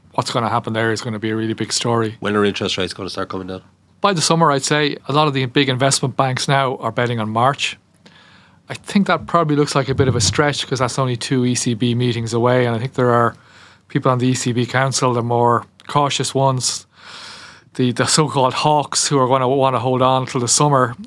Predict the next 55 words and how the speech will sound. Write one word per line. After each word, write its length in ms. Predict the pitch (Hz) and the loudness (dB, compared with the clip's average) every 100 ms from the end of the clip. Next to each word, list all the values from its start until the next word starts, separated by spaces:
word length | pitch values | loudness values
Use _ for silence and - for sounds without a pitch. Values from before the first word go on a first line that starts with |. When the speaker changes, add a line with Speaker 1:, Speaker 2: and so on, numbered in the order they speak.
| - | -6
Speaker 1:
So 540 | 113 - 127 123 120 - - | -2 2 4 2 0 -6 -6
is 140 | - 127 | -4 -2
the 80 | |
compromise 540 | 127 147 139 139 131 123 | 0 -2 0 2 2 0
gonna 200 | 131 123 | -2 0
be 120 | 123 | 0
the 80 | 110 | 0
first 240 | 139 123 | 0 -2
cut 160 | - 127 | -2 -2
in 80 | 120 | 0
April, 340 | 123 131 139 | -2 0 2
or 60 | 120 | 2
are 80 | 113 | 0
they 80 | |
gonna 180 | 113 110 | -2 -2
wait 160 | 110 110 | 0 -2
till 80 | 117 | -4
June? 340 | 120 117 110 | -2 -2 -2
But 220 | 104 107 - _ _ - - - - - | -4 -6 -6 _ _ -20 -20 -20 -8 0
maybe 140 | 175 | 2
that's 160 | 147 - | 2 0
not 80 | 143 | 0
gonna 100 | 139 | 0
be 80 | 127 | 0
too 160 | - 147 | 2 0
important 340 | 127 131 127 | 2 -2 -2
for 100 | 120 | -4
mortgage 320 | 113 113 113 | -2 -2 -2
holders, 280 | 120 113 107 | -2 -4 -6
because 260 | - 120 113 | -6 -2 0
I 60 | |
think 200 | 104 127 | 0 -2
the 80 | 120 | -4
direction 380 | 113 120 120 117 | -2 0 -2 -4
now 240 | 117 113 107 | -4 -4 -4
is 120 | 104 | -4
very 200 | 110 110 | -4 -4
much 180 | 107 - | -6 -4
downwards. 520 | 117 117 107 101 - | -4 -2 -4 -6 -6
Speaker 2:
Just 180 | - - | -4 0
go 100 | 214 | 0
through 160 | - 180 | 2 0
the 60 | |
figures 260 | 160 147 120 | 0 -2 -2
again. 200 | 117 113 | -2 0
What, 200 | 139 143 | -2 0
what, 200 | 165 143 | -2 -2
what's 280 | 117 165 - | -2 -4 -2
the 120 | 151 | -2
E 220 | 139 131 | -2 -2
C 160 | 139 123 | -6 -4
B 160 | 123 | -4
mortgage 420 | 113 117 113 107 - | -2 -2 -4 -6 -6
rate 420 | 107 107 - - - | -6 -6 -10 -14 -12
now? 280 | 107 107 | -10 -10